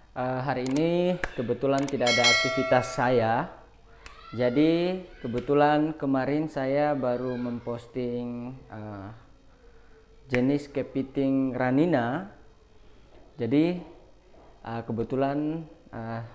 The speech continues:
saya ada waktu sedikit di rumah, saya akan membagikan informasi seputar kepiting ini.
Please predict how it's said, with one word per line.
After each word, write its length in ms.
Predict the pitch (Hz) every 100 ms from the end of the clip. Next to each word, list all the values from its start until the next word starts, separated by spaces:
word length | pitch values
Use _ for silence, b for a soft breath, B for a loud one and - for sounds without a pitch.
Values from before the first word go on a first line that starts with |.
| -
saya 400 | - 123 123 117
ada 160 | 120
waktu 320 | 120 117 131
sedikit 560 | 127 135 113 113 165 165
di 240 | 131 131
rumah, 480 | 123 120 139 180 196
saya 400 | - - 123 120
akan 320 | 123 135 143
membagikan 1400 | 127 113 110 107 117 117 113 117 160 170 - 180 170 170 170 170 B B - -
informasi 720 | 143 139 135 131 131 131 160 160
seputar 720 | - 127 123 - 120 120 -
kepiting 480 | 120 127 - 120
ini. 100 | 120